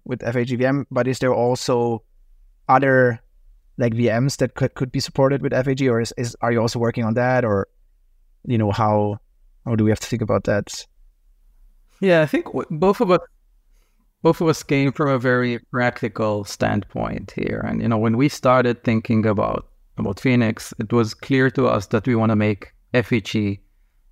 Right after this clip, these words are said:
Speaker 2: as simple as possible to onboard developers. So, so we had a couple of, of, of decisions. The first one was that we wanna target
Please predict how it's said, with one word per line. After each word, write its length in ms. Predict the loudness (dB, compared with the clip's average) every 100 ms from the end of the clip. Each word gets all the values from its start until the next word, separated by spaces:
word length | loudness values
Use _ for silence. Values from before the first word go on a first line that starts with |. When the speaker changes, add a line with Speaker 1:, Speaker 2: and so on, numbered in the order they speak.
| _
Speaker 2:
as 520 | 0 0 0 -8 -20 _ _ _ -16
simple 760 | 0 0 4 2 2 0 -6 _ -6
as 160 | -6
possible 720 | 0 0 2 -2 -2 -2 -2 -6
to 160 | -8
onboard 560 | -4 -2 -2 -2 -4 -6
developers. 560 | -8 -8 -10 -10 -12 -6
So, 200 | -4 -4
so 160 | -2
we 80 | 2
had 100 | 2
a 40 | 4
couple 340 | 2 2 0
of, 200 | -2 -8 _ _ _ _ _ -2
of, 220 | -2 -2
of 180 | -8 -4
decisions. 560 | -4 -2 -2 0 -2 -2
The 100 | 0
first 320 | 2 2 4
one 220 | 2 2
was 280 | 2 0 -2
that 180 | -6 -2
we 60 |
wanna 420 | 0 0 0 -2 -6
target 540 | -6 -4 -2 -4 -6